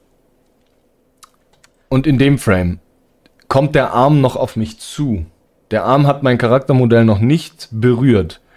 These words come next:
Aber der Schaden ist schon passiert. Obwohl der Schaden an der Stelle erst passieren sollte. Einen Frame früher. Ne?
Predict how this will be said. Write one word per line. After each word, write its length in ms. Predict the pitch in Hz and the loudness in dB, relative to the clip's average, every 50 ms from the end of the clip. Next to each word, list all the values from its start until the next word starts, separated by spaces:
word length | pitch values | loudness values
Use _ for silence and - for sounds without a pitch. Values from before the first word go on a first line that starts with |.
| _ - _ - - - - | _ -20 _ -20 -20 -14 -8
Aber 200 | - 107 104 110 | -6 -2 0 0
der 160 | 104 110 104 - | 2 2 0 0
Schaden 720 | - - 120 120 127 143 156 156 160 160 165 170 160 _ _ _ _ _ _ _ _ _ - | -2 0 0 2 2 2 2 0 0 -2 -4 -8 -10 _ _ _ _ _ _ _ _ _ -4
ist 200 | 135 120 - - | -4 -4 -4 -4
schon 240 | - 139 123 123 117 | -6 -4 -4 -4 -4
passiert. 640 | 123 117 110 - - 113 110 104 - - - _ _ _ _ _ _ _ _ _ _ _ _ _ _ _ _ - | -4 -6 -6 -6 -8 -8 -8 -8 -8 -10 -18 _ _ _ _ _ _ _ _ _ _ _ _ _ _ _ _ -10
Obwohl 600 | - 113 107 104 123 143 151 151 147 160 180 - - _ _ - | -8 -8 -4 0 0 2 4 4 2 2 0 -4 -10 _ _ -6
der 80 | - 113 | -6 -4
Schaden 360 | - - 127 131 135 135 135 | -2 0 0 2 0 0 0
an 120 | 120 120 110 | -2 0 2
der 180 | 123 127 123 | 2 2 0
Stelle 300 | - - - 110 104 104 | 0 0 -2 0 0 0
erst 240 | 90 98 - - - | -2 -4 -8 -10 -10
passieren 400 | - 98 - - - 98 92 90 | -10 -10 -10 -8 -6 -6 -6 -6
sollte. 380 | 90 90 90 90 87 - - - | -6 -6 -8 -8 -10 -10 -6 -2
Einen 240 | 113 117 113 110 110 | 0 2 2 2 2
Frame 300 | 110 - 107 104 101 - | 0 -2 -2 -2 -2 -4
früher. 400 | - - - 95 92 90 95 - _ _ _ _ _ _ _ _ _ _ _ _ _ _ _ _ _ _ _ _ _ _ _ _ - | -8 -10 -8 -8 -8 -8 -10 -12 _ _ _ _ _ _ _ _ _ _ _ _ _ _ _ _ _ _ _ _ _ _ _ _ -8
Ne? 420 | - 123 139 160 180 208 202 | -4 -2 0 0 0 0 -2